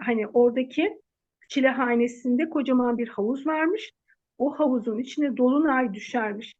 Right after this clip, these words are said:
Dolunayın düştüğünde, dolunay düştüğünde o havuza boyutlar arası açılırmış. Hani Sümbül Efendi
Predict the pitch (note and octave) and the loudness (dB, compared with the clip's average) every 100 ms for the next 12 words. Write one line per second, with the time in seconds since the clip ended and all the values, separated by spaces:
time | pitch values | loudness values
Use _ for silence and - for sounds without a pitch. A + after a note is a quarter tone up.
0 | _ - _ G3+ C#4 F4+ F#4+ C#4+ A3+ G#3 | _ -20 _ -4 0 4 4 4 2 0
1 | A#3+ D4+ - D#4+ E4+ D#4+ G3+ G3+ B3+ A#3+ | -2 -4 -2 2 6 6 4 4 2 2
2 | A#3+ C#4 C4 A3 G3+ B3+ - B3 B3+ A3 | 2 4 2 0 -2 -4 -2 0 2 2
3 | G#3+ A3+ A3 G#3 D#4 D#4+ B3 B3 C4 G4 | 2 -2 -4 0 0 4 4 4 2 0
4 | F4+ C4 - - B3+ - A#3+ A#3 G3 F#3 | 2 -2 -10 -8 -6 -2 2 2 2 -8
5 | - _ _ _ _ - F3+ - A#3 - | -14 _ _ _ _ -20 -14 -6 -6 -2
6 | C4+ C4+ C4 B3+ B3+ A#3+ | 0 4 4 2 2 0